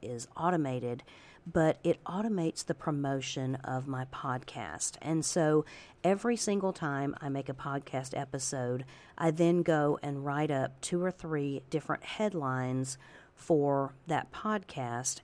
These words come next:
and then I post the links and I put them into Edgar.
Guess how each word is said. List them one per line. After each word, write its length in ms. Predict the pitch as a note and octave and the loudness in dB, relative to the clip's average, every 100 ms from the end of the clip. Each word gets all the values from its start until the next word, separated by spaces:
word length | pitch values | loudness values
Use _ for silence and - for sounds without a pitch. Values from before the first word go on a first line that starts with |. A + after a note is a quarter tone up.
| - | -4
and 180 | D3+ D#3 | 0 2
then 120 | D#3 | 2
I 160 | D3 D#3 | 0 -4
post 480 | - E3+ D#3+ - | -2 0 0 -2
the 80 | D3 | -6
links 580 | C#3+ F#3 E3+ C#3 - - | -2 0 0 -2 -4 -6
and 140 | D#3 D3+ | -6 -6
I 60 | |
put 320 | D3+ - G#3+ | -6 -4 -2
them 160 | - G3+ | 0 -2
into 300 | F3 F3 F3+ - | 0 0 0 -2
Edgar. 500 | C#3+ C3+ C3+ C#3 | -4 -4 -6 -6